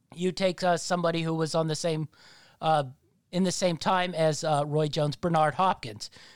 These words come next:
who was able to extend his career out. Now, he was nowhere, nowhere near the type of, uh, unique, uh, unicorn, uh, boxer that, uh, Roy Jones was,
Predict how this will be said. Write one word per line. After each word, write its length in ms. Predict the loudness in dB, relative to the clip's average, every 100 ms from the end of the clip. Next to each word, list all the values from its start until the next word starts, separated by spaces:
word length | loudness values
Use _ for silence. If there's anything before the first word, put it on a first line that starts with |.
| -4
who 80 | -2
was 100 | 0
able 220 | -2 -2
to 200 | -2 -4 -6
extend 520 | -8 -8 -2 -2 0
his 140 | -2
career 380 | -2 0 2 2
out. 340 | 2 0 -6 -8
Now, 280 | -2 0 -2 -6 -20 _
he 140 | -4
was 260 | -2 -4 -2
nowhere, 640 | 0 2 2 2 -2 -6 _ -4
nowhere 600 | 2 4 4 4 4 4
near 240 | 2 2
the 140 | 0
type 340 | -4 -4 -4 -4
of, 180 | -6 -2
uh, 200 | -2 -4 _ -20 -20 -20 _ _ -2
unique, 440 | 2 2 0 0
uh, 240 | 2 2 0
unicorn, 720 | 0 2 4 2 0 2 2
uh, 220 | 2 0 0
boxer 520 | 2 2 0 -4 -2
that, 240 | -2 -2
uh, 160 | -2 -2
Roy 280 | 0 0 0
Jones 440 | 2 2 2 -2
was, 420 | -4 -2 -2 -6